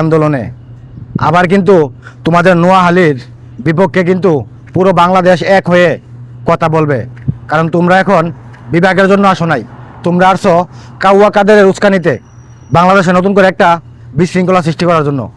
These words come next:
তো বলি কি ভাই, সবাই দেশের চিন্তা করো।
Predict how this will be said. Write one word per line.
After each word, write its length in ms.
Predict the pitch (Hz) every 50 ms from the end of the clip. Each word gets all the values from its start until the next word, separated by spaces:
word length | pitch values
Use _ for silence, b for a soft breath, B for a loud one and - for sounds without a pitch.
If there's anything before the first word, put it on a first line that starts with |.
| - - - - - - - -
তো 60 | 135 135
বলি 160 | 160 175 180 180
কি 60 | 175 196 160
ভাই, 180 | 160 170 180 143 104 - - - - - - - - - - - - - - - - - - -
সবাই 200 | 165 170 190 190 175
দেশের 200 | 190 180 170 180 156
চিন্তা 200 | 175 180 175 185 170
করো। 140 | 175 151 131